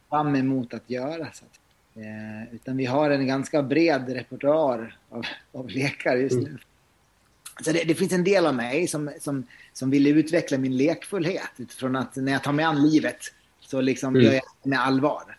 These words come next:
Speaker 1: Och när det inte
Speaker 2: Mm.
Speaker 1: funkar, då blir jag liksom lite mer allvarlig.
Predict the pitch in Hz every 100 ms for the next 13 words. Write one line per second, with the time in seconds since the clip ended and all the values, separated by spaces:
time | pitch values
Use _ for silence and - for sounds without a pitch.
0 | _ _ _ - 117 131 139 165 135 113
1 | 139 139 143 127 135 143 135 131 131 131
2 | 147 131 139 175 147 113 110 95 92 87
3 | -